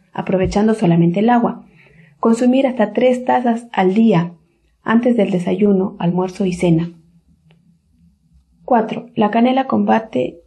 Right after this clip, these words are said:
el acné del rostro. Otra razón más para añadir la canela a tu dieta es que ayuda a tratar el acné gracias a sus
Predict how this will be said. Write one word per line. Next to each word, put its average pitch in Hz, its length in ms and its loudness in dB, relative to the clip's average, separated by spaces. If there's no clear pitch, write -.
el 196 180 0
acné 196 280 0
del 202 160 0
rostro. 190 480 -6
Otra 294 280 0
razón 233 340 2
más 233 160 2
para 196 180 0
añadir 185 340 2
la 220 100 2
canela 202 280 0
a 202 40 -2
tu 196 100 -2
dieta 208 480 -2
es 214 140 -4
que - 80 -2
ayuda 208 300 2
a 208 60 0
tratar 190 280 0
el 202 120 0
acné 190 440 0
gracias 208 580 -2
a 185 120 -8
sus - 460 -10